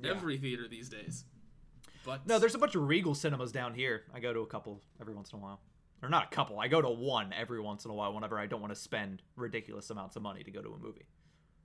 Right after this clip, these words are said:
Speaker 1: 'Cause they're cheaper.
Speaker 2: It was what? A M C and Fandango? Is that the other one?
Speaker 1: I don't
Speaker 2: They
Speaker 1: think
Speaker 2: still a thing?
Speaker 1: Fandango's actually a movie theater. I thought that was a ticketing service.
Speaker 2: Oh, it may have been. And I don't even think that's a thing anymore. A M C has just cornered the market. It's like, uh,
Speaker 1: Pretty much.
Speaker 2: Fanatics.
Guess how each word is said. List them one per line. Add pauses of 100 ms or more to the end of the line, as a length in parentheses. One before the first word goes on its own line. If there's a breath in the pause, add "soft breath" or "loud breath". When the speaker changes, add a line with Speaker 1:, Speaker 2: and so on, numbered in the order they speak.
Speaker 1:
'Cause
they're
cheaper. (1160)
Speaker 2:
It
was
what? (100)
A
M
C
and
Fandango?
Is
that
the
other
one? (880)
Speaker 1:
I
don't
Speaker 2:
They
Speaker 1:
think
Speaker 2:
still
a
thing?
Speaker 1:
Fandango's
actually
a
movie
theater.
I
thought
that
was
a
ticketing
service. (180)
Speaker 2:
Oh,
it
may
have
been.
And
I
don't
even
think
that's
a
thing
anymore.
A
M
C
has
just
cornered
the
market. (360 soft breath)
It's
like,
uh,
Speaker 1:
Pretty
much.
Speaker 2:
Fanatics.